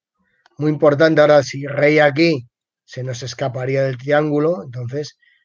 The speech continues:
bueno, pues en este caso basculamos, como hemos dicho, hacia la penúltima, eh, casilla, la hipotenusa. Y ahora el rey desde atrás.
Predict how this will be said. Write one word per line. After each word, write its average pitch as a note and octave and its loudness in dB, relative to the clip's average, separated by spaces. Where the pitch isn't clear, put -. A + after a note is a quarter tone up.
bueno, G#2 -16
pues - -18
en A2+ -16
este A#2 -12
caso C3+ -8
basculamos, C#3 -8
como C3 -8
hemos C3+ -6
dicho, C#3+ -4
hacia C3+ -8
la A#2 -8
penúltima, C#3 -2
eh, G#2 -12
casilla, C#3+ -6
la B2 -4
hipotenusa. B2 -6
Y - -10
ahora C3 -6
el B2+ -6
rey C3 -4
desde C#3 0
atrás. A#2 -10